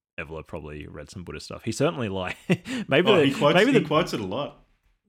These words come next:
Speaker 2: He quotes
Speaker 1: I
Speaker 2: the
Speaker 1: don't
Speaker 2: Book of the
Speaker 1: know.
Speaker 2: Dead.
Speaker 1: I don't know. Yeah, I guess the Tibetan Bu-, Bu-, Bu-, Book of the Dead is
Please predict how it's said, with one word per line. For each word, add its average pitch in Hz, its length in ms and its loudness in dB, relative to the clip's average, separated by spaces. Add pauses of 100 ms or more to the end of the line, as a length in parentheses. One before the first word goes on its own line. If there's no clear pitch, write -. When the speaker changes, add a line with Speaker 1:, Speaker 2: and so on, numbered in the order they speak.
(320)
Speaker 2:
He 160 100 0
quotes 208 220 0
Speaker 1:
I - 80 4
Speaker 2:
the - 60 6
Speaker 1:
don't - 120 2
Speaker 2:
Book 220 80 -2
of - 60 -6
the 98 60 -6
Speaker 1:
know. 131 60 -4
Speaker 2:
Dead. 110 240 -10 (440)
Speaker 1:
I 139 40 2
don't 240 160 2
know. 202 280 0 (260)
Yeah, 143 260 6
I 131 60 6
guess 180 320 -2 (300)
the 113 260 -2
Tibetan 107 400 -12
Bu-, - 180 -14 (140)
Bu-, 107 100 -12 (160)
Bu-, - 120 -20 (440)
Book 120 100 -10
of 131 80 -14
the - 100 -12
Dead 113 220 -10
is - 140 -20